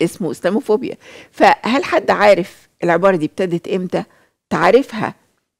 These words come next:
ليها تعريف محدد بالتحديد ولا لأ؟ هنبحث الكلام ده مع بعض، واللي عنده حاجة يكتب لي، يقول لي. حلقة النهاردة هتكون بعنوان الإسلاموفوبيا ومشاعر المسلمين.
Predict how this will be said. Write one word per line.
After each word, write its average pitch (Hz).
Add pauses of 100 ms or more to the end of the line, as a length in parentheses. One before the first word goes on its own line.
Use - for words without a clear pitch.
(180)
ليها 226
تعريف 190
محدد 175
بالتحديد 175
ولا 175
لأ؟ 196 (380)
هنبحث 208
الكلام 180
ده 156
مع 135
بعض، 220
واللي 254
عنده 294
حاجة 190
يكتب 403
لي، -
يقول 233
لي. 151 (1600)
حلقة 202
النهاردة 185 (240)
هتكون 214
بعنوان 170 (320)
الإسلاموفوبيا 214
ومشاعر 196 (160)
المسلمين. 165